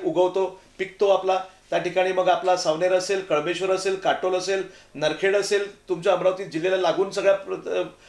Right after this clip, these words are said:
भाग असेल, तर या भागामध्ये संत्र्याचं उत्पादन मोठ्या प्रमाणामध्ये असतानाही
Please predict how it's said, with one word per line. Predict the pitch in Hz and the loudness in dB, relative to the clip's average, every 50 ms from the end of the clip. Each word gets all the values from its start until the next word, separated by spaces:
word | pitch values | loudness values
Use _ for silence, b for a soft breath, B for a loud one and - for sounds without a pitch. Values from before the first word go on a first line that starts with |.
| B B - | B B -2
भाग | 143 175 185 | 0 2 4
असेल, | 196 202 - 208 208 202 - B B B B _ - | 4 2 2 2 0 0 -2 B B B B _ -8
तर | 214 208 | -6 0
या | 156 190 202 220 | 2 4 4 4
भागामध्ये | 233 220 185 185 190 202 196 190 190 190 190 214 220 | 4 2 0 0 0 0 0 0 0 0 0 0 0
संत्र्याचं | 214 - 180 165 160 170 190 185 196 208 | 0 -2 -2 -2 0 0 0 2 2 0
उत्पादन | 190 180 175 - 190 175 190 190 185 | 0 0 0 0 0 0 0 -2 -2
मोठ्या | 185 165 185 180 | -4 0 0 0
प्रमाणामध्ये | 180 180 170 170 170 175 175 180 185 180 | 0 0 0 -2 -2 -2 0 2 2 2
असतानाही | 156 - - 185 180 202 208 185 208 - - | 2 2 0 0 2 2 2 0 0 -6 -12